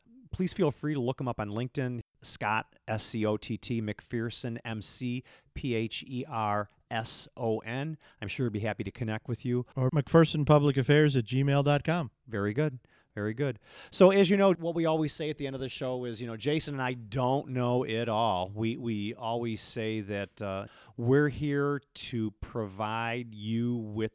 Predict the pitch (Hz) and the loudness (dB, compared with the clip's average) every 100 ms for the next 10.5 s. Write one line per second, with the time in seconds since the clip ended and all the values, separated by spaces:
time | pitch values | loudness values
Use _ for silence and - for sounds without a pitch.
0 | - - - - 127 - 110 120 123 123 | -6 -6 -2 -2 -2 -4 -8 -6 -4 -4
1 | 127 117 120 127 127 - 139 123 113 - | -2 -2 -2 -2 -4 -8 -8 -6 -6 -8
2 | - _ 120 131 117 123 117 120 143 120 | -20 _ -8 -6 -4 -2 -2 -4 -6 -6
3 | 110 110 - - 127 131 139 - - - | -8 -6 -10 -8 -6 -6 -6 -10 -18 -18
4 | - 120 113 120 139 - 135 131 113 - | -8 -6 -6 -6 -8 -6 -4 -2 -4 -6
5 | 110 101 95 92 95 101 113 135 131 131 | -8 -6 -10 -12 -6 -2 -2 -2 -2 -2
6 | 131 127 107 107 107 120 - 69 _ 117 | -2 -2 -4 -6 -4 -6 -8 -18 _ -6
7 | 104 95 - - 123 123 123 104 95 - | -4 -4 -8 -8 -6 -6 -6 -8 -10 -8
8 | 131 127 - 107 92 - 120 120 113 - | -6 -6 -8 -10 -8 -6 -4 -4 -4 -6
9 | 110 101 107 - 113 117 117 117 - 117 | -8 -8 -10 -10 -4 -2 -2 -4 -6 -8
10 | - 120 123 127 | -4 -4 -2 -4